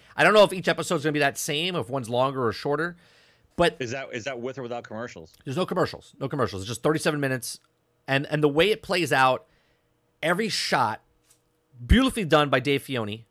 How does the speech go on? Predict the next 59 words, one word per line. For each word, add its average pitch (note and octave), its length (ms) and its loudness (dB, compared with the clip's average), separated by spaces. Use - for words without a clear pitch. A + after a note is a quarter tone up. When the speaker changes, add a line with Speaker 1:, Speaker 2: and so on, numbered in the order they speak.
Speaker 1:
right? B2 180 -2
He C3+ 80 -6
was D3 120 -2
the C#3+ 40 -8
director A#2+ 380 -2
of F2+ 100 -2
it, F#2+ 140 -4
and G#2+ 80 -12
he's A#2+ 220 -4
the C3+ 100 -2
guy B2+ 260 4
who B2 140 -8
created C3 340 -2
the A2+ 80 0
Clone B2+ 300 -4
Wars, G2+ 360 -6
right? G#2 200 -2
So A#2+ 100 -8
if G2 80 -8
you A2 60 -6
watch A#2 320 -2
any C3 160 -4
of B2+ 60 -6
the A#2+ 60 -4
Clone A#2+ 280 -6
Wars A2+ 380 -2
and A2 80 -12
you G2+ 40 -6
like A2 160 -4
the - 60 -20
Clone A#2 260 -6
Wars, G2 360 -6
I - 60 -8
think E3 140 -4
you'll D3 100 0
like C#3+ 120 2
this B2+ 120 -10
first B2 240 -4
episode. A2 520 -2
And B2+ 120 -4
Jon E3 300 6
Favreau, F3+ 460 2
he D3+ 60 -6
didn't F3+ 160 -4
direct D#3+ 300 0
it, A#2+ 80 -8
but C3 80 -8
he A#2 80 -8
produced C3+ 400 -4
it B2 140 -2
and G#2 160 -8
wrote C3+ 180 2
it G#2+ 120 -2
with B2+ 180 -4
Jon G#2 220 -2
Favreau. F2+ 420 -6
Um, A2 480 4
I C3 80 0
mean, B2+ 240 -2